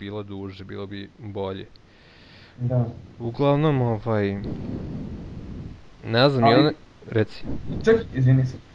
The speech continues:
Speaker 2: i čak kad su prošli, ovaj, blokadu i sve deluje divno i krasno, Tron pošalje hrpu ovih tie fightera i opet ih pobede, mislim, ono kao je.
Speaker 1: Da,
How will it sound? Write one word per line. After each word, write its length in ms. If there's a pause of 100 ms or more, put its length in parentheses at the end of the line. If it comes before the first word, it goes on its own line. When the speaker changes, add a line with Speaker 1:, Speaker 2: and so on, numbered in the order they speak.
(100)
Speaker 2:
i 120
čak 220
kad 160
su 120
prošli, 540
ovaj, 520 (100)
blokadu 680
i 140 (1080)
sve 280
deluje 260
divno 220
i 40 (360)
krasno, 600 (680)
Tron 300
pošalje 500 (1500)
hrpu 640
ovih 280
tie 260
fightera 580
i 100
opet 320
ih 160
pobede, 240
mislim, 560
ono 160
kao 100
je. 120 (720)
Speaker 1:
Da, 220